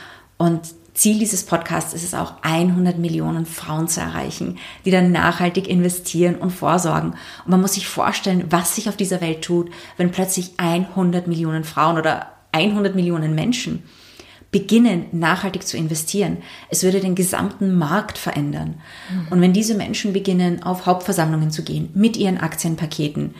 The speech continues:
Speaker 1: sich vielleicht zusammenzuschließen, um gemeinsam für mehr Diversity, für mehr Nachhaltigkeit, für mehr soziale Verantwortungen bei Unternehmen zu stimmen, das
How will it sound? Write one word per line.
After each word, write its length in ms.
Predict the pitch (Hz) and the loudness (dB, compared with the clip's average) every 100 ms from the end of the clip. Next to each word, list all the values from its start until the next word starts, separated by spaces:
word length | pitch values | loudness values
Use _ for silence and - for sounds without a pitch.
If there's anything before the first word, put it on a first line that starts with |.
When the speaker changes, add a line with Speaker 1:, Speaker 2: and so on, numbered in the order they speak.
| - - - - | -18 -18 -18 -4
Speaker 1:
sich 200 | 185 185 | -4 0
vielleicht 260 | 196 185 | 0 0
zusammenzuschließen, 840 | 208 170 165 190 185 185 170 160 - | 0 0 2 2 0 -2 0 0 -2
um 180 | 208 214 | -2 2
gemeinsam 800 | 196 175 160 180 196 165 156 156 - - | 2 2 2 0 0 -2 -2 -6 -14 -16
für 260 | - 208 | -2 2
mehr 300 | 196 180 175 | 4 2 2
Diversity, 800 | 170 170 165 165 165 180 151 151 | 2 2 2 0 -2 -4 -4 -6
für 160 | - 196 | -2 2
mehr 260 | 180 175 175 | 4 4 4
Nachhaltigkeit, 1000 | 175 160 156 175 175 170 160 - 151 151 - - - - | 2 2 -2 0 -2 -2 -8 -6 -6 -6 -8 -18 -18 -18
für 260 | - 185 | 0 2
mehr 320 | 175 180 180 190 | 4 4 2 0
soziale 580 | - - - 156 170 | -4 -4 -2 0 0
Verantwortungen 1040 | 180 - - 165 180 - 175 175 170 160 156 - - | -2 -4 0 2 2 0 0 0 -4 -6 -8 -12 0
bei 280 | 156 185 | 2 4
Unternehmen 540 | - 175 175 160 156 156 | 4 0 0 0 0 -2
zu 160 | 156 | -4
stimmen, 480 | 151 - 208 185 151 - - - - - | -6 2 2 2 -4 -10 -20 -20 -20 -4
das 360 | 160 180 - | -2 -2 -4